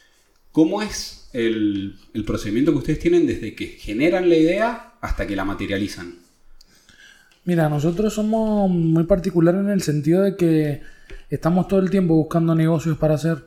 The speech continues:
Speaker 2: No importa si son de los, de los ámbitos que nosotros conocemos o no,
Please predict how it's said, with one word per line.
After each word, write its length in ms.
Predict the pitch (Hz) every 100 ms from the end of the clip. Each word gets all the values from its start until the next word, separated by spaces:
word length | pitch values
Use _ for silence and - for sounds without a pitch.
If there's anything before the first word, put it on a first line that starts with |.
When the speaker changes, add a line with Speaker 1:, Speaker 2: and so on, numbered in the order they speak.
| _
Speaker 2:
No 100 | 151
importa 480 | 156 151 165 165 180
si 600 | 170 160 151 147 139 139
son 1000 | 127 151 156 160 160 156 151 139 127 123
de 260 | 131 131 123
los, 300 | 117 120 117 - - - -
de 80 |
los 120 | 120 123
ámbitos 300 | 143 143 147
que 60 |
nosotros 300 | 131 131 143
conocemos 540 | 147 135 - 175 185 147
o 60 |
no, 340 | 147 180 196